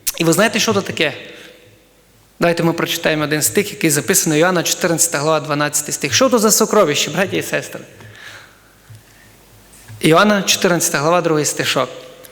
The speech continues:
«В домі Отця моєго обітелей много». Так можемо купити вічне життя,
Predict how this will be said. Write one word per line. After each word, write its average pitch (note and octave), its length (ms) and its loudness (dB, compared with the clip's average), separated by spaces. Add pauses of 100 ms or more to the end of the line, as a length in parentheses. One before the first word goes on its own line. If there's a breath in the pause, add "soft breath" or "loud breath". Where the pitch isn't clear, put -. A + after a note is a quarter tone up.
(640 loud breath)
«В D3 100 0
домі G#3 280 8
Отця F3+ 320 4
моєго G3+ 540 6 (1300 loud breath)
обітелей G#3+ 480 4
много». E3+ 400 2
Так F#3 160 0
можемо C#4 340 6
купити A3 580 4 (340)
вічне A3+ 360 4
життя, F#3+ 400 4